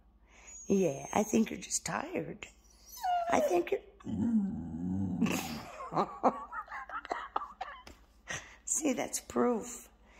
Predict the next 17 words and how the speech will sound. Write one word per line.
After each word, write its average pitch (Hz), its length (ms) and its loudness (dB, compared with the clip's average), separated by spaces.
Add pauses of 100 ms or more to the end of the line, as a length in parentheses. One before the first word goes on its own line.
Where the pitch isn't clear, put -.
(280)
Maybe 214 920 2 (280)
this 269 380 4
girl 240 560 -2 (200)
is 220 200 4
actually 220 580 10
with 226 320 4
it - 320 -2 (320)
for 247 180 6
one 240 360 4
moment 233 540 0 (340)
to 254 160 4
know 240 480 -2 (420)
about - 300 -8
a 196 140 -8
pip - 560 -12 (760)
when - 80 -10
a - 60 -14